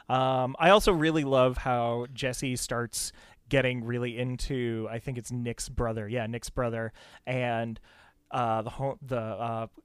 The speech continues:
Connie says, like, "Okay, Jesse, quick, say more stuff." And so she just starts, like, <laughs> saying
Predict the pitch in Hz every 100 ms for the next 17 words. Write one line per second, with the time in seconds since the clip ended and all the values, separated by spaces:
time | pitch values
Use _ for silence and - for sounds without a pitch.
0 | - 156 131 127 120 139 127 127 117 -
1 | 262 262 226 151 240 240 185 - 269 165
2 | - 339 277 254 - 349 285 180 - 156
3 | - 190 180 175 170 - 175 160 143 127
4 | - _ - - 160 123 151